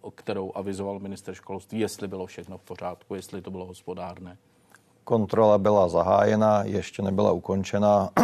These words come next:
Speaker 2: <clears throat> Předpokládáme, že ta kontrola poběží několik málo týdnů, protože
Speaker 1: Hmm.
Speaker 2: vyžádali
Speaker 1: Prostě výsledky nejsou ještě. Kontrola
Speaker 2: Ještě ne.
Speaker 1: běží. Kon-
Speaker 2: Předali jsme jim dokumenty, které si
Speaker 1: Hmm.
Speaker 2: vyžádali, a zatím čekáme na další pokyny, co od nás budou chtít.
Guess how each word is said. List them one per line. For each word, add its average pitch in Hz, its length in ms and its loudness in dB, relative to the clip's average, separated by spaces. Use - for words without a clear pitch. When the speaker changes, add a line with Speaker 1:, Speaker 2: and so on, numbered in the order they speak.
Speaker 2:
<clears throat> - 260 -20
Předpokládáme, 98 920 0
že 95 120 -4
ta 95 140 0
kontrola 95 500 0
poběží 92 680 -4
několik 92 480 -6
málo 92 340 0
týdnů, 87 680 -8
protože 95 380 -6
Speaker 1:
Hmm. 92 80 -2
Speaker 2:
vyžádali 95 300 2
Speaker 1:
Prostě 98 160 2
výsledky 117 400 -2
nejsou 90 280 -8
ještě. - 260 -16
Kontrola 131 400 0
Speaker 2:
Ještě 104 60 0
ne. 87 60 -4
Speaker 1:
běží. 90 360 -4
Kon- 104 100 -10
Speaker 2:
Předali 113 340 4
jsme 113 200 0
jim 107 120 2
dokumenty, 101 560 0
které 98 300 0
si - 140 -8
Speaker 1:
Hmm. 92 120 -4
Speaker 2:
vyžádali, 95 540 2
a 95 80 0
zatím 92 300 -6
čekáme 92 520 -4
na 92 100 -6
další 90 440 -8
pokyny, 90 520 -6
co 87 160 -6
od 87 100 -8
nás 90 200 -6
budou 87 240 -6
chtít. - 280 -14